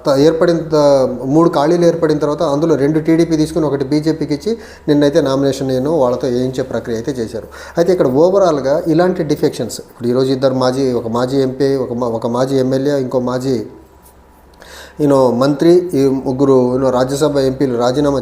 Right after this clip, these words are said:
చేసిన తర్వాత జగన్మోహన్ రెడ్డి గారికి రెండు వేల పద్నాలుగు, రెండు వేల పంతొమ్మిది మధ్యలో జరిగిన దానికంటే ఎక్కువ డ్యామేజ్ అయితే చంద్రబాబు నాయుడు గారు చేయలేరు. ఎందుకంటే ఈసారి అంతమంది ఎమ్మెల్యేలు లేరు, and ఉండే కొద్ది మంది కూడా జగన్మోహన్ రెడ్డి గారికి లాయల్గా ఉండే వాళ్ళే ఉన్నారు.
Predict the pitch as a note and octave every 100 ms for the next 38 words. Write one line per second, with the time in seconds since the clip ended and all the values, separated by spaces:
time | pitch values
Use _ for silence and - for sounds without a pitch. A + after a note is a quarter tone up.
0 | - F3+ F3+ D#3 A#2+ G#2+ F#2 - - -
1 | - - - - - - - - - -
2 | C#3 E3 F3 E3 D#3+ D#3 D3 D3 C#3+ C#3+
3 | D#3+ D3 C#3+ C#3 C3 C#3 C#3 D3+ D3 C#3+
4 | C3+ C3 B2+ C#3 C#3 D3 C#3+ C#3 C#3 C3
5 | C3 B2+ C3 B2+ B2 B2+ B2+ C3+ C3+ E3
6 | D3+ C#3 B2+ B2 C#3+ C3 B2+ C3 A#2+ A#2
7 | A2+ A#2+ B2+ A2+ A2+ B2 D#3 D3+ D3 C3+
8 | C#3+ D#3+ B2+ B2 A#2+ B2+ C#3+ C#3+ C3+ D3
9 | D3 B2+ C3+ D3 - - - - - D3
10 | C#3 C3+ E3+ F3+ - D#3 F3 E3+ D#3+ D#3+
11 | D#3+ C#3+ D3 D3 C#3+ C3+ C#3 C3+ C3+ B2
12 | C#3 C#3 C3+ C3 C3 B2+ B2+ C3 D#3+